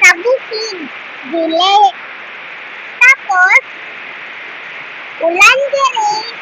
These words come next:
dito, iinit sa bukid. Sa Balulono, kay lagyo-lagyo man ang bukid ug atua, so di ka prihas, magkuo mo,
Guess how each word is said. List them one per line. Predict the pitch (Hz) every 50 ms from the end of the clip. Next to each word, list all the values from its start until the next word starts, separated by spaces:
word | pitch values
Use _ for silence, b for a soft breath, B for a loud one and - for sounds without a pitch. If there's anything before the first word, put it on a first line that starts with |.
| - - - - - - - - -
dito, | - 359 370 320 339 - 453 453 466 466 494 523 539 - - - - - - -
iinit | 381 381 - - - 403 392 381 370 381 392 453 494 508 508 - - - - - - - - - -
sa | - - 359
bukid. | 339 370 370 370 349 - - 440 440 466 466 - 370 - - - - - - - - - - - - -
Sa | 453 440
Balulono, | 466 - 494 523 587 587 605 605 587 539 453 381 370 359 349 339 339 339 339 330 339 349 403 466 508 494 - - - - - - - - - - - - - - - - -
kay | 427 480 466 480 466
lagyo-lagyo | 453 440 403 415 494 508 - - - 453 480 427 403 415 440 494 508 480 - - - - - 466
man | 453 427 427 440 440 453 359 - - - - -
ang | - 359 392 453 -
bukid | 480 466 466 392 370 523 523 - - 508 480
ug | 370 - - 415 440
atua, | - - 494 494 494 480 - 392 392 392 381 403 403 - - - - - - - - - -
so | 415 427 466 480
di | - 480 453 - -
ka | 415 - -
prihas, | 381 381 349 349 370 381 403 453 466 508 508 - - - - - - - - - -
magkuo | 330 - - - 466 466 494 480 494 523 554 571 587 571
mo, | 539